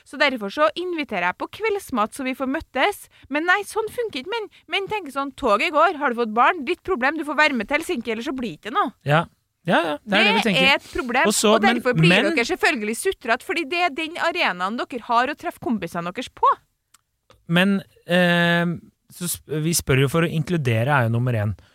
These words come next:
Speaker 2: Og nummer to så spør vi ofte langt frem i tid, sånn at det er klart, pakket og klart. Og da bør man jo kunne, hvis man er en raus partner, så vil jo jeg se for meg at det er mulig å planlegge såpass.
Speaker 1: Helt klart, men
Speaker 2: Men
Speaker 1: hvor
Speaker 2: det
Speaker 1: ofte
Speaker 2: hører jeg jo
Speaker 1: snakker vi?
Speaker 2: her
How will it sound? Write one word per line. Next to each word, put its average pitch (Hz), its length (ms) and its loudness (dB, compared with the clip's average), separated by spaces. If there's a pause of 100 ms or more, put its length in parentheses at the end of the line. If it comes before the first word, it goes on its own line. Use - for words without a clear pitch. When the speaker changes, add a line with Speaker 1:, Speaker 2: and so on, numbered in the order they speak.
(200)
Speaker 2:
Og 147 60 -2
nummer 175 240 2
to 190 160 2
så 196 140 -2
spør 131 260 0
vi 160 80 0
ofte 156 240 0 (540)
langt 170 340 2
frem 143 300 -2
i 156 40 -2
tid, 165 380 -4
sånn 147 240 -2
at 147 80 -4
det 156 140 -2
er 147 260 0
klart, - 600 -2 (260)
pakket - 260 -4
og 131 80 -4
klart. 170 280 -2 (340)
Og 139 100 -4
da 233 120 4
bør 151 300 4
man 123 200 2
jo 151 100 2
kunne, 160 720 0
hvis 143 220 -6
man 160 160 0
er 135 100 0
en 147 240 0
raus 127 320 0
partner, 147 460 -4 (400)
så 175 160 -4
vil 143 160 2
jo 185 80 0
jeg 143 240 0
se 143 160 -2
for 120 160 -4
meg 120 140 -4
at - 20 -14
det 143 80 -2
er 143 80 0
mulig 123 480 0
å - 80 -8
planlegge 120 560 0
såpass. 131 460 -4 (100)
Speaker 1:
Helt 247 400 -4
klart, 208 240 -4
men 240 80 -4
Speaker 2:
Men 170 80 -2
Speaker 1:
hvor 175 80 4
Speaker 2:
det 208 80 6
Speaker 1:
ofte 254 140 6
Speaker 2:
hører 214 260 6
jeg 131 160 4
jo 208 80 4
Speaker 1:
snakker 180 80 2
vi? 151 80 2
Speaker 2:
her 165 300 4